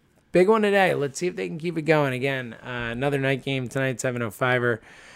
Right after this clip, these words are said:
against the Marlins. A tougher pitching matchup from the Marlins end, so that's scary. But we got Zach Eflin on, though. You feel good about that. F has been obviously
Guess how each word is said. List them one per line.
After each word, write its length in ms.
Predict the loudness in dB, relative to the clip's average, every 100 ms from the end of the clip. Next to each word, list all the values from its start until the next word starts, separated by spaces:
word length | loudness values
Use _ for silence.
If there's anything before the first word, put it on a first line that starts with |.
| -20 -20 _
against 540 | -2 6 6 6 2 -2
the 100 | -2
Marlins. 420 | 2 2 2 2
A 80 | 0
tougher 400 | 2 6 6 6
pitching 420 | 8 6 6 0
matchup 400 | 2 2 2 0
from 120 | -2 -4
the 60 |
Marlins 360 | 0 2 2 0
end, 220 | -2 0
so 80 | 2
that's 240 | 4 2
scary. 400 | 0 2 2 2
But 200 | 0 -2
we 100 | 0
got 200 | 4 4
Zach 220 | 4 2 4
Eflin 320 | 0 0 -2
on, 160 | -2
though. 80 | 0
You 160 | 0 0
feel 160 | 0
good 160 | 4 6
about 300 | 6 4 4
that. 260 | 4 2 0
F 220 | -6 -10
has 100 | -16
been 160 | -14
obviously 480 | -14 -12 -14 -14 -16